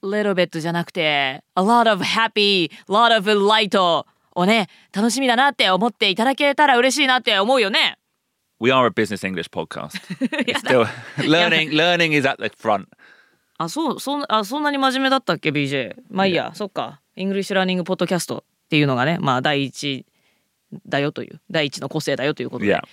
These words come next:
Speaker 1: まあでもね、それでもね、あの、聞いてて楽しくなるような、はい、え、そんな内容をお届けできたらと思っております。
Speaker 2: I think that's where our roles differ. You're bringing the happiness, I'm bringing the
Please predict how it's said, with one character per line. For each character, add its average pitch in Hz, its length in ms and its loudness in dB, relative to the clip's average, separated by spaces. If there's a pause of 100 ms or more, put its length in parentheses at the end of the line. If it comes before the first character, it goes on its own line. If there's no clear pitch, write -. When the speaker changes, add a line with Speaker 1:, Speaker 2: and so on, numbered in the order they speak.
(160)
Speaker 1:
ま 302 80 2
あ 403 40 4
で 466 100 2
も 370 100 0
ね、 240 140 2
そ 294 80 0
れ 320 100 4
で 359 80 2
も 208 140 -4
ね、 220 220 -2
あ 185 160 2
の、 180 260 0 (140)
聞 226 100 -6
い - 20 -2
て 220 100 0
て 190 80 0
楽 202 200 -2
し - 80 -8
く 208 80 -2
な 254 100 4
る 254 80 4
よ 208 120 4
う 160 40 -2
な、 127 160 -6 (380)
は 196 160 2
い、 - 100 -6 (160)
え、 165 60 -4
そ 185 160 -4
ん - 20 -2
な 180 100 0
内 175 160 2
容 165 80 2
を - 20 2
お 156 40 -2
届 170 200 0
け 175 60 0
で 175 80 2
き - 60 -12
た 170 80 0
ら 147 80 -2
と 156 80 -4
思 160 100 -2
っ - 40 -4
て - 80 -6
お 143 40 -4
り 143 60 -6
ま 147 80 -4
す。 - 160 -12 (220)
Speaker 2:
I 143 80 -2
think 208 80 2
that's 147 220 -2
where 123 140 4
our 104 180 2
roles 92 280 -4
differ. - 280 -10
You're 104 320 -2
bringing 95 280 -6
the 92 80 -8
happiness, 82 760 -10
I'm 90 220 -8
bringing 82 380 -8
the 76 280 -8